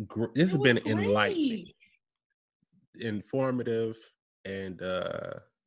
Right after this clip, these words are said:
Speaker 1: this is, I'm so thankful. I'm so thankful that you decided to come on. This is, this is gonna be something that people are gonna get a lot of
Speaker 2: Good,
Speaker 1: benefit from.
Speaker 2: good. Listen, I will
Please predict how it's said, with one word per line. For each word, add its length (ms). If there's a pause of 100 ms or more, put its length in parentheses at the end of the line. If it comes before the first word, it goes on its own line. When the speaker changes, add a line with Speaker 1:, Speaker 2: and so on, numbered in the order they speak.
(320)
Speaker 1:
this 180
is, 100 (140)
I'm 200 (260)
so 240
thankful. 340
I'm 200
so 180
thankful 380
that 180
you 80
decided 360
to 40
come 260
on. 200
This 200
is, 300 (300)
this 320
is 160
gonna 240
be 260
something 380
that 180
people 260
are 20
gonna 200
get 140
a 60
lot 540
of 100
Speaker 2:
Good, 140
Speaker 1:
benefit 360
from. 120
Speaker 2:
good. 280
Listen, 280
I 180
will 60